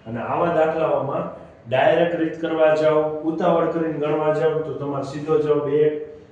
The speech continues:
ઝીરો પોઇન્ટ એક એવો લખાઈ જશે. નથી થતો. જવાબ દસ થાય છે, જોજો. ઓકે? ક્લિયર છે? ચલો, નેક્સ્ટ. બે પોઇન્ટ પંચોતેર, એક પોઇન્ટ પચીસ, ચાર પોઇન્ટ પંચોતેર,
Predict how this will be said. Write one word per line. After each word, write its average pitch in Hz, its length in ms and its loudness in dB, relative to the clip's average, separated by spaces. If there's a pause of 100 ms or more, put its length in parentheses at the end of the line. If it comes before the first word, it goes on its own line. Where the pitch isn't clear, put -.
(360)
ઝીરો 151 320 2
પોઇન્ટ 147 220 0
એક 143 120 2
એવો 135 260 0
લખાઈ 131 340 2
જશે. 107 280 -6 (960)
નથી 135 260 -2
થતો. - 460 -6 (140)
જવાબ 131 360 -2
દસ 139 260 -4
થાય 151 180 -6
છે, 175 200 -6
જોજો. 123 400 -2 (640)
ઓકે? 226 260 0 (880)
ક્લિયર 165 300 2
છે? 208 160 -2 (1120)
ચલો, 117 180 -8
નેક્સ્ટ. 117 420 -8 (1700)
બે 156 200 0
પોઇન્ટ 175 320 0
પંચોતેર, 180 560 -2 (560)
એક - 240 0
પોઇન્ટ - 260 -2
પચીસ, - 580 -10 (640)
ચાર 135 320 0
પોઇન્ટ 170 240 -2
પંચોતેર, 180 600 -2